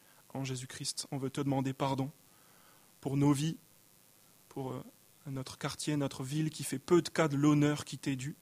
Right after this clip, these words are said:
Pardon d'avoir cru pouvoir te chasser et s'asseoir sur ton trône. Pardon de t'avoir méprisé,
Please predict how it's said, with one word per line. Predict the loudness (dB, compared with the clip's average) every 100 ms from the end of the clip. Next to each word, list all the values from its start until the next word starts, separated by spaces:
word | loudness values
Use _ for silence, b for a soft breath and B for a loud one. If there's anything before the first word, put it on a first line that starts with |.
| _ _ _ _ _ _ b b b b b 8
Pardon | 8 10 8
d'avoir | 8 6 2
cru | -4 -4
pouvoir | -2 0 0 -2
te | -2
chasser | -2 0 0 0 -4 B B B B -8
et | -4
s'asseoir | -2 -2 -2 -4
sur | -4 -6
ton | -6 -8
trône. | -2 -2 -4 -8 _ _ _ _ -20 -20 _ -8 2
Pardon | 4 8 6
de | 6
t'avoir | 6 8 8
méprisé, | 8 4 2 -2 0 0 0